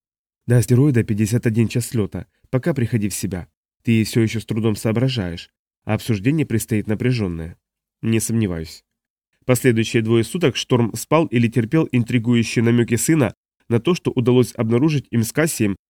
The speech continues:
на Большой Сахарной горе. Он попытался найти утешение в кларнете и Библии, которые,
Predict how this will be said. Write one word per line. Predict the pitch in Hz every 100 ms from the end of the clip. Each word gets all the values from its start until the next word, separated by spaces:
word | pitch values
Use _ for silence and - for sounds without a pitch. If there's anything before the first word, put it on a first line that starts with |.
| _
на | 113 113
Большой | 120 - 170 -
Сахарной | - 127 120 120 117
горе. | 120 120 85 _ _ _ _ _ _ -
Он | 120
попытался | 113 113 117 120 - 117
найти | 117 120
утешение | 110 131 - 123 113
в | -
кларнете | 120 120 117 107 110
и | 120
Библии, | 117 165 113 101 - _ _ -
которые, | 127 123 190 127